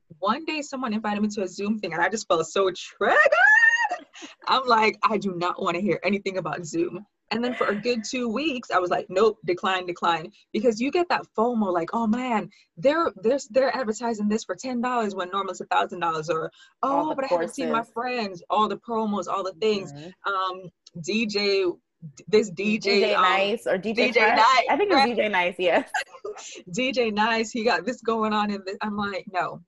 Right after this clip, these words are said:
Speaker 2: Oprah,
Speaker 1: So
Speaker 2: everybody. <laughs>
Speaker 1: everybody, right? So you're trying to be on everything, you're trying to get everything. And then after a while, you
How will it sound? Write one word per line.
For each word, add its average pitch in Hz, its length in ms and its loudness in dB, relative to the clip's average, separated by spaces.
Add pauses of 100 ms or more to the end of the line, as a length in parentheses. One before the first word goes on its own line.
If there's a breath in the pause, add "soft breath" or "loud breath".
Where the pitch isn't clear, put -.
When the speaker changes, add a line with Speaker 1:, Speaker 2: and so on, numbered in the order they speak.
Speaker 2:
Oprah, 202 520 6
Speaker 1:
So - 80 4
Speaker 2:
everybody. 247 920 4
<laughs> - 40 -4
Speaker 1:
everybody, 240 840 4
right? 240 300 2
So 233 120 -4
you're 233 200 -4
trying 233 240 -4
to 175 60 -8
be 214 180 -4
on 233 140 -2
everything, 214 380 -6
you're 214 100 -4
trying 208 200 -8
to 170 80 -10
get 196 220 -6
everything. 214 580 -4 (320 soft breath)
And 233 120 -2
then 233 140 -2
after 262 300 -4
a 247 40 -2
while, 247 220 -4
you 226 100 -4